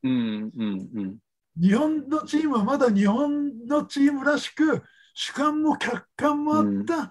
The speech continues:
Speaker 2: シュートセレクトですね、今。
Speaker 1: うん。なるほど。でも、もうそこまで躊躇せずに強引に打ってほしいってことなんですね。あの、
Speaker 2: ええ。
Speaker 1: 特にオープンであれば。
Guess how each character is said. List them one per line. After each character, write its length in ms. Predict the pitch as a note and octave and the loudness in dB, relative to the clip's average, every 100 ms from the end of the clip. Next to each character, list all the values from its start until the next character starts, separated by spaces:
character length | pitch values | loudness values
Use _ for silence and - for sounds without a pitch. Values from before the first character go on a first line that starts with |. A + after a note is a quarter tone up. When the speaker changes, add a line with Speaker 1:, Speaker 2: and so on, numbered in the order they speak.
| _ | _
Speaker 2:
シ 220 | - A#3 | -8 -2
ュ 60 | B3+ | -2
ー 40 | |
ト 140 | A3+ F#3 | -2 -2
セ 100 | G3+ | -2
レ 60 | |
ク 120 | - | -4
ト 120 | D3+ C3+ | -2 -2
で 60 | |
す 100 | G2+ | 2
ね、 60 | C3 | 2
今。 220 | B2 A#2 _ _ - | 2 0 _ _ -2
Speaker 1:
う 80 | A2+ | 2
ん。 480 | A2 G#2+ G2+ F#2 - _ - | 4 2 0 -4 -10 _ 0
な 100 | G2+ | 2
る 80 | |
ほ 60 | G2+ | 4
ど。 180 | F#2+ F2 C3 | 4 2 4
で 80 | |
も、 140 | C#3+ C#3 | 6 8
も 160 | D#3 | 8
う 40 | C#3+ | 8
そ 140 | D3 | 6
こ 100 | F#3 | 8
ま 120 | G3+ | 8
で 100 | G#3 | 6
躊 220 | F3 F#3+ F3 | 6 4 4
躇 120 | D3+ | 2
せ 160 | D#3+ | 2
ず 100 | D3+ | 2
に 140 | C#3+ A#2+ | 0 -4
強 220 | C#3+ D#3 | -4 -4
引 100 | D#3+ | -2
に 80 | D#3 | 2
打 80 | E3+ | 2
っ 20 | |
て 120 | E3+ | 4
ほ 100 | A#2+ | 0
し 180 | - C3+ | 0 -2
い 20 | |
っ 40 | A2 | -2
て 80 | - | -8
こ 80 | A2 | -4
と 100 | B2+ | -2
な 120 | G#2+ | -2
ん 40 | |
で 80 | - | -4
す 100 | - | 0
ね。 80 | A2+ | 2
あ 40 | |
の、 240 | A#2 A2 G#2+ - - | 6 4 4 -6 -2
Speaker 2:
え 60 | G#3 | 6
え。 40 | |
Speaker 1:
特 120 | G3+ D3 | 8 8
に 80 | |
オ 160 | B2 D3+ | 10 8
ー 40 | |
プ 120 | D3 A2+ | 8 2
ン 60 | |
で 60 | G2+ | 4
あ 120 | B2 | 4
れ 80 | B2+ | 4
ば。 200 | F2 | -2